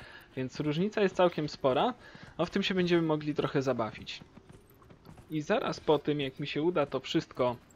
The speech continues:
ogarnąć, będziemy... Yy, może się postaramy wrócić do tej krasnoludzkiej twierdzy,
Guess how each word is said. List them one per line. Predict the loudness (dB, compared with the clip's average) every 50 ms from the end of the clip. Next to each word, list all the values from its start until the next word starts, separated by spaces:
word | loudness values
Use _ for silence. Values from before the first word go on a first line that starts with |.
| -20 -14
ogarnąć, | -12 -10 -4 -2 0 0 0 -2 -4 -4 -4 -6 -6 -6
będziemy... | -6 -8 -4 -4 -2 -2 0 0 0 -2 -6 -12 -18 -20 -20 -20 -20 -20 -20 -16 -10 -8
Yy, | -6 -4 -4 -4 -6 -6 -8 -8 -10 -14 -16 -16 -16 -18 -18 -18 -20 -20 -20 -20 -18 -16 -14 -10
może | -10 -10 -8 -8
się | -10 -8
postaramy | -6 -6 -6 -4 -4 -4 -2 -2 -2 -4 -6
wrócić | -6 -8 -8 -6 -4 -4 -4 -6 -6 -8 -6
do | -2 -2 0
tej | 0 0 -2
krasnoludzkiej | -2 -4 -6 -6 -4 -6 -6 -6 -6 -6 -6 -6 -6
twierdzy, | -6 -4 -2 -2 -2 -2 -2 -6 -12 -16